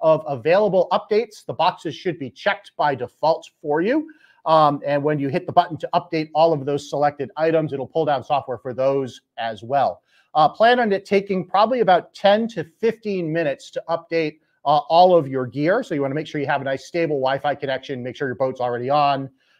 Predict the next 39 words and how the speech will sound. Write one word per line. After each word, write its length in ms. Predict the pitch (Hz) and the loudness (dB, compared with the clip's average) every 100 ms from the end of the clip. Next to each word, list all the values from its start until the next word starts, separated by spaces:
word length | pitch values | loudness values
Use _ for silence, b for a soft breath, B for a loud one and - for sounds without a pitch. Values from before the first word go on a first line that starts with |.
| - | -4
uh, 320 | 123 120 117 | 0 2 0
so 100 | 117 | -2
your 80 | 123 | -6
batteries 420 | 127 127 120 117 | -2 -2 -4 -8
aren't 180 | 117 110 | -10 -10
gonna 340 | 117 107 104 101 - | -10 -8 -8 -10 -10
conk 280 | 139 135 | -10 -6
out 160 | 120 113 | -8 -8
on 120 | 110 | -10
you 80 | 110 | -12
or 120 | 107 | -12
anything 200 | 117 123 | -12 -12
like 200 | 113 107 | -12 -10
that, 180 | 120 113 _ - | -10 -10 _ -16
uh, 240 | 110 101 | -12 -10
mid-process. 760 | 107 113 - 123 110 98 90 - b b | -10 -12 -8 -6 -6 -10 -14 -20 b b
If 100 | 214 | -2
something 240 | 208 220 196 | 2 0 2
does 160 | 220 | 2
go 120 | 196 196 | 4 2
wrong, 260 | 175 175 | 4 4
you 80 | 170 | 2
can 100 | 165 | -6
just 160 | 160 135 | -6 -4
restart 540 | 156 170 - 139 147 | -4 -4 -2 0 0
it, 180 | 190 - - | -2 -6 -4
uh, 180 | 131 120 | -2 0
but 280 | 135 139 _ - | -2 -4 _ -2
factor 320 | 208 202 202 | -2 0 -4
in 60 | 196 | -4
about 400 | 180 175 170 - | 0 2 0 -2
fifteen 320 | 175 165 147 | -6 -4 -4
minutes 200 | 139 117 | -6 -10
of 80 | 123 | -10
time 340 | 139 123 113 | -6 -6 -8
to 80 | - | -14
complete 480 | - 123 - 139 143 | -18 -16 -10 -10 -10
that 180 | 117 107 _ - | -8 -8 _ -12
update. 360 | 120 - 104 | -12 -10 -14